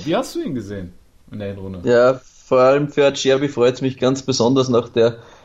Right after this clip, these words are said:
Speaker 2: schweren Erkrankung. Ich weiß nicht, ob's alle wissen, Acerbi hatte ja vor einigen Jahren Krebs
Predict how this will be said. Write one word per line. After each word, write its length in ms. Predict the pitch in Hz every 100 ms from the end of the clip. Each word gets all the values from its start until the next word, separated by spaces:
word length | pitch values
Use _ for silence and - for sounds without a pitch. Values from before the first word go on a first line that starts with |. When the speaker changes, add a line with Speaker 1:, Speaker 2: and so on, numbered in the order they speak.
| _ _
Speaker 2:
schweren 380 | - 120 127 143
Erkrankung. 680 | 143 139 127 147 160 156 147 - -
Ich 60 | -
weiß 100 | 143
nicht, 80 | 135
ob's 140 | -
alle 240 | 123 139
wissen, 280 | 143 151 -
Acerbi 360 | 135 - 139 147
hatte 260 | 135 -
ja 60 | 135
vor 120 | 135
einigen 300 | 110 143 135
Jahren 380 | 123 123 127 147
Krebs 560 | 120 135 - - -